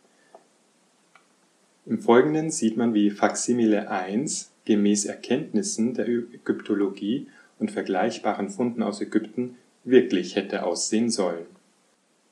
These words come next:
Es folgt eine Gegenüberstellung von Joseph Smiths Übersetzung von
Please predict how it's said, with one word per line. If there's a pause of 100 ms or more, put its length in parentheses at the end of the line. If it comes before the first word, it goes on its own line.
(180)
Es
folgt
eine
Gegenüberstellung
von
Joseph
Smiths
Übersetzung
von